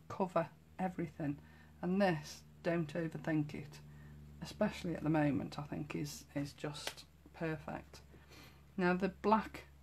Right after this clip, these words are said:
set that come in this, the black cards that come in this set have got a white core, and you see that. Now I don't want that white core to show on this black, on this white card. I want it completely black.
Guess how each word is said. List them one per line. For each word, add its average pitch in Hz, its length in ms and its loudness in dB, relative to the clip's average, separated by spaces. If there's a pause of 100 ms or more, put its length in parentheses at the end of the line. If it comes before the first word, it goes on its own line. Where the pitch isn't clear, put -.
(100)
set - 540 -4 (800)
that - 180 -8
come 151 220 0
in 143 140 6
this, 147 280 -4 (140)
the 175 80 -2
black 190 260 -2 (1200)
cards 143 420 0
that - 120 -8
come 147 160 0
in 143 120 2
this - 140 -4
set - 380 -8 (300)
have 151 100 -4
got - 160 2
a - 20 2
white 170 380 2
core, 180 380 2 (920)
and 143 120 0
you 147 80 -2
see 156 180 0
that. 143 260 0 (720)
Now 170 80 6
I - 20 6
don't 190 300 8
want 170 240 8
that - 180 4
white 160 320 4
core 151 300 0
to - 120 -10
show 156 340 0
on 156 180 2
this 156 160 -2
black, - 260 -2 (180)
on 170 140 4
this 156 180 -2
white 160 280 0
card. 185 340 2
I 185 40 4
want 170 360 2
it - 120 -8 (160)
completely 160 500 -2
black. 165 420 0